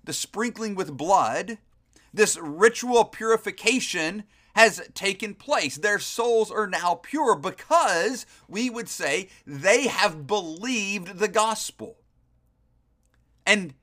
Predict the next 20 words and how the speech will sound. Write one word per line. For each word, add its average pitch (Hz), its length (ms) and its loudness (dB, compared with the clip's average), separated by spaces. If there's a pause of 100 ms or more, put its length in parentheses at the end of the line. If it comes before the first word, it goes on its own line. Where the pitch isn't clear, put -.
(220)
it 185 160 -6
has 175 400 4
a - 80 -6
particular 180 840 -4 (280)
purpose - 520 -4
or 190 280 2
result. 196 800 -2 (420)
They've 190 360 0 (200)
been 196 480 -2 (160)
purified 196 1080 4
by 208 360 8
obedience 175 460 0
to 180 180 -8
the 160 120 -6
truth 180 520 -6 (280)
for 196 840 2 (180)
a 190 100 4
sincere 220 640 2
brotherly 175 500 2
love. 220 680 0